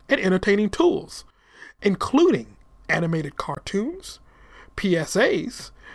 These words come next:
traveling puppet tools, books, comic books, games, and more, and effectively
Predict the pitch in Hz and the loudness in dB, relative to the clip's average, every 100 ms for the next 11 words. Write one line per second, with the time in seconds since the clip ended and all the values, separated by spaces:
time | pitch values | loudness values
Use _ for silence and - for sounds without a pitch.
0 | - - - 165 151 147 139 - - - | -14 -4 0 2 0 -2 -2 -2 0 -4
1 | - 143 135 165 - - _ _ _ _ | -4 -2 -2 -4 -8 -20 _ _ _ _
2 | _ _ 170 156 277 - - - - - | _ _ 4 6 6 2 -14 -16 -20 -16
3 | - 220 220 208 240 247 - - - - | 0 4 6 4 2 0 -10 -18 -18 -6
4 | 147 220 285 277 247 233 185 127 - - | 4 6 8 8 8 6 4 2 -4 -14
5 | - - - - - 302 285 156 160 - | -20 -20 -20 -4 4 6 6 4 -2 -6
6 | - - 247 - 156 139 | -4 4 4 4 -2 -4